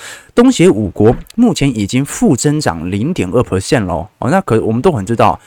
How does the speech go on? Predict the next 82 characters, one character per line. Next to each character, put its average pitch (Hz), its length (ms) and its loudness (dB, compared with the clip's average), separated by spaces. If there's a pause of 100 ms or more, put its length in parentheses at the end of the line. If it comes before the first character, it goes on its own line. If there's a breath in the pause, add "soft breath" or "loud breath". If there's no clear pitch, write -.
(120 soft breath)
目 233 100 2
前 165 220 0
东 208 240 0
南 143 160 0
亚 131 160 2
股 92 180 -6
市 101 280 -2 (160 soft breath)
相 175 340 -2
对 175 100 2
于 120 140 2
全 120 240 -2
球 123 160 0
股 92 180 -6
市， 104 160 -6
其 135 140 -2
实 127 240 -2 (260 loud breath)
抗 160 300 -2
跌 110 160 2
性 120 240 -2
还 101 140 0
算 117 160 0
是 113 100 -2
特 107 160 -4
别 95 140 -2
显 - 260 -8
著 110 140 -6
哦。 69 200 -2 (140 soft breath)
那 156 100 2
之 233 140 0
所 233 100 4
以 139 60 2
特 175 160 0
别 139 280 4
了 120 220 2
解 120 120 2
东 139 160 -2
南 117 160 0
亚， 90 100 -2
是 110 80 -4
因 131 80 0
为 113 160 0 (160)
新 151 160 -4
加 139 140 4
坡 139 120 2
也 110 140 0
算 123 180 -2
东 113 140 -2
南 101 160 -2
亚 80 160 -4
嘛， 80 100 -6
对 101 80 -2
不 98 60 -2
对？ 92 140 -2 (100)
啊， 87 140 -4
至 - 240 -4
少 143 120 2
在 135 120 4
东 175 200 -2
南 139 140 2
亚 110 100 2
的 95 100 -4
区 - 280 -4
块 127 180 -4
当 95 220 -6
中， 90 180 -6 (300 loud breath)
值 - 160 -4
得 208 140 4
大 196 180 4
家 165 160 2
来 131 300 4
留 131 280 2
意 170 100 4
一 107 100 2
下 104 180 2
啦。 78 160 -2
我 101 80 0
们 160 100 -2
从 202 160 -2
经 220 140 0
济 208 100 -2
成 147 160 -4
长 113 160 -2